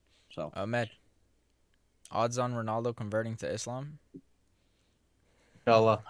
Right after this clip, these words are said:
Speaker 1: Ah.
Speaker 2: That would be crazy.
Speaker 3: Inshallah.
Speaker 2: Um,
Speaker 1: I wouldn't be surprised. I wouldn't be surprised.
Speaker 3: That's next up.
Speaker 2: Uh,
Speaker 1: <laughs>
Speaker 2: what else? Ahmed, I think you wanted to talk to us about Bayern transfers.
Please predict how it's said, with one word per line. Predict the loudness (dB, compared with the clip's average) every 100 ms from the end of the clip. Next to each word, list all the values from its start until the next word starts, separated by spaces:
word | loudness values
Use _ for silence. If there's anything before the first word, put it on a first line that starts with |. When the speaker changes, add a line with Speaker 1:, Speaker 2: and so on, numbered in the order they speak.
| -8
Speaker 1:
Ah. | -6 -6 -8 -16 _ -20 -18 -16 -16 -16 -14 -16 -2
Speaker 2:
That | 4
would | 4
be | 2
crazy. | -2 -4 -4 -4
Speaker 3:
Inshallah. | -2 0 -2
Speaker 2:
Um, | -4 -12 -8
Speaker 1:
I | -4
wouldn't | 0
be | 0
surprised. | 2 2 2 -2 -20 -20 -20 -10
I | -6
wouldn't | -4
be | -6
surprised. | -6 -6 -4
Speaker 3:
That's | -4 -4
next |
up. | -6 -8 -20 -20 -20 -20 -20 -20 -20 _ _ -20 -20 -20 -10
Speaker 2:
Uh, | -4 0 2 2 0 -4
Speaker 1:
<laughs> | -12 -6
Speaker 2:
what | -4
else? | -2 -4 -8 -12 -12
Ahmed, | -8 -4
I | -4
think | -4 -8
you | -6
wanted | -6 -8
to | -8
talk | -8 -8
to | -8
us | -8
about | -8 -8 -6
Bayern | -8 -8 -10
transfers. | -12 -14 -14 -14 -16 -16